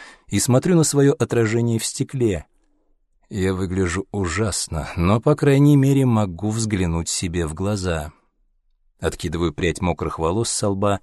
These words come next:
поправляю галстук и подтягиваю узел так высоко, что влажного пятна на воротнике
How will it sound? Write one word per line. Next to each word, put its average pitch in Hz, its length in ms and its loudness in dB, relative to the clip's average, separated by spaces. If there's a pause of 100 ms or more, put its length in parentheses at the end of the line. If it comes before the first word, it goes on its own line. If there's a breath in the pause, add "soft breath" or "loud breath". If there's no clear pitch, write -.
(460 loud breath)
поправляю 143 440 4
галстук 135 500 0
и 101 140 -2
подтягиваю 113 840 0
узел 101 340 0
так 147 320 -2
высоко, 92 560 -2
что - 360 -6
влажного 87 560 -2
пятна 120 420 -2
на 120 140 0
воротнике 98 640 -2